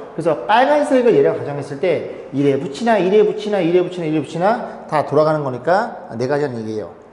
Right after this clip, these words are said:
그래서 그 중에 한 가지를 가정해 봅니다. 네 가지 붙여주고요. 그 붙였으면 빨간색이 이렇게 붙어 있겠죠. 이렇게 해서,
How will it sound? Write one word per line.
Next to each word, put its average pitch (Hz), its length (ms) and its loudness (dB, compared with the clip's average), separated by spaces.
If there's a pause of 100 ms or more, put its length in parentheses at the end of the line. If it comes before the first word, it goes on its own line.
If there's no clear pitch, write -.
(140)
그래서 202 640 -2
그 139 60 -8
중에 151 160 -6
한 202 180 -8
가지를 196 840 -2
가정해 143 240 -6
봅니다. 127 500 -2
네 131 80 0
가지 156 240 0
붙여주고요. 139 680 -2 (680)
그 175 80 0
붙였으면 220 460 2
빨간색이 220 520 4
이렇게 160 300 0
붙어 - 220 -2
있겠죠. 131 380 -6 (460)
이렇게 135 380 -4
해서, 185 400 2